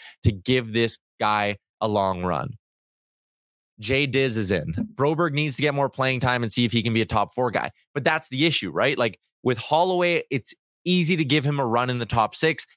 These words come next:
'cause there's twelve forward spots, four forward lines. You can mix and match the lines a little bit more and not disrupt things. The Oilers have been running the same D pairs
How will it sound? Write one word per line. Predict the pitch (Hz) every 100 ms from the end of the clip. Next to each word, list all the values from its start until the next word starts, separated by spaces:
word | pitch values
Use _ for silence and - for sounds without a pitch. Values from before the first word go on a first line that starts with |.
| _
'cause | 120
there's | 101 95
twelve | - 160 151
forward | - 143 139
spots, | - 135 131
four | - - 135
forward | 123 127 120 113
lines. | 113 113 117 104 - _
You | 131 143
can | 151 131
mix | 135 -
and | 143
match | 135 131 -
the | -
lines | 117 110 117
a | 110
little | 113 110
bit | 110
more | 110
and | 110
not | 104 113
disrupt | 104 - 110 -
things. | - - - _ _ _ _
The | 131
Oilers | 190 247 185
have | 151
been | 131
running | 135 135
the | 120
same | 139 131 98
D | 117 139
pairs | 123 98 95 95 -